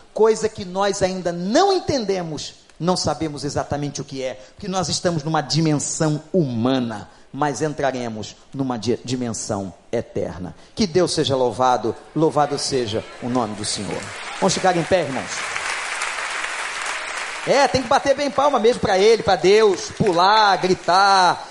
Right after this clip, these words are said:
sair na rua. Pode fazer isso, sim.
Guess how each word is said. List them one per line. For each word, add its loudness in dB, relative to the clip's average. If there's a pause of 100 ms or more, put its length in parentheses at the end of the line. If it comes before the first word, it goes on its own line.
(120)
sair 2
na 2
rua. 4 (220)
Pode 2
fazer 4
isso, 0
sim. 0